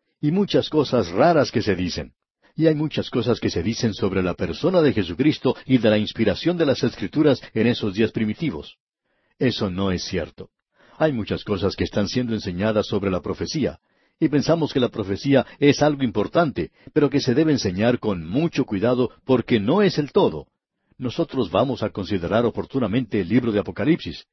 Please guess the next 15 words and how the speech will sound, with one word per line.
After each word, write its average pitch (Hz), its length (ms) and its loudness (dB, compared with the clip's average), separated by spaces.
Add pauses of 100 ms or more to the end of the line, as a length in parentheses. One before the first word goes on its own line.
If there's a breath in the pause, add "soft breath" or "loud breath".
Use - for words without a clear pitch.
(260 loud breath)
pero 151 200 4
en 147 80 0
la 127 80 2
Biblia 147 320 2
hay 143 160 6
sesenta 131 580 2
y 113 100 4
seis 185 320 2
libros, 170 540 -4 (160 loud breath)
y 165 120 4
sesenta 127 460 4
y 95 120 0
cinco 226 340 2
de 107 140 6
ellos 151 260 2